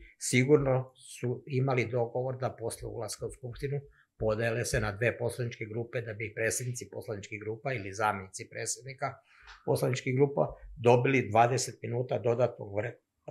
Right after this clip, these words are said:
po sednici, odnosno po tački dnevnog reda. Ili tačkama dnevnog reda koje se razmatraju u paketu.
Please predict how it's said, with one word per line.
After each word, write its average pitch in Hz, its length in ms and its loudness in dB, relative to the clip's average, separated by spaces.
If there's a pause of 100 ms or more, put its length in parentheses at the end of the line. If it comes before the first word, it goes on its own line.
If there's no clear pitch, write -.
(120)
po 156 80 -2
sednici, - 600 0 (540)
odnosno 143 380 4
po 139 80 0
tački 151 340 4
dnevnog 127 360 2
reda. 87 200 0 (1040)
Ili 160 300 6
tačkama 147 500 6
dnevnog 131 460 2
reda 156 400 4
koje 135 200 2
se - 140 -2 (320)
razmatraju 127 540 0
u 113 60 -6
paketu. 104 500 -4